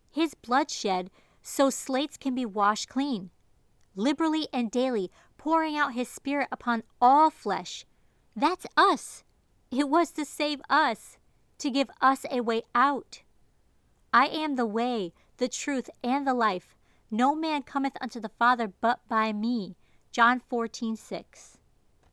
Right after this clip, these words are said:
Jesus said he is the course we need to follow. This journey is filled with truth and life.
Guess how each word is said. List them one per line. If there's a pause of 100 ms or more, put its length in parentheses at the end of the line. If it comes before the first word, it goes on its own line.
(300)
Jesus
said (220)
he
is
the
course
we
need
to
follow. (600)
This
journey
is
filled
with
truth
and
life.